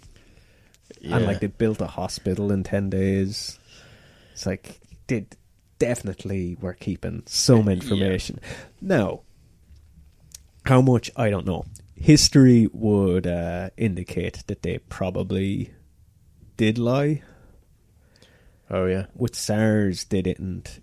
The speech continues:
Speaker 2: inform the World Health Organization until February fourteenth, two thousand and three, eighty-eight days after, <laughs> uh, the first reported case.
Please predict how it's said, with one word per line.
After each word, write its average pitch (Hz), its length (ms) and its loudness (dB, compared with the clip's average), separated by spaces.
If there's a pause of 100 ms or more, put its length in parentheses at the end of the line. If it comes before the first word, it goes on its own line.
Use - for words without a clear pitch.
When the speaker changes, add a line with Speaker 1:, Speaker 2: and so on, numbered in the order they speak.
Speaker 2:
inform 92 880 -4 (800)
the 123 80 6
World 98 220 2
Health 95 200 -4
Organization 90 840 -6
until 92 580 -8
February 107 400 2
fourteenth, - 880 -6
two - 140 -4
thousand - 360 -6
and - 80 -14
three, 143 300 2 (1200)
eighty-eight 101 480 2
days 87 600 -2 (140)
after, 85 680 -6 (460)
<laughs> - 460 -20
uh, 131 760 8
the 92 100 0
first - 260 0
reported - 360 -2
case. - 440 -4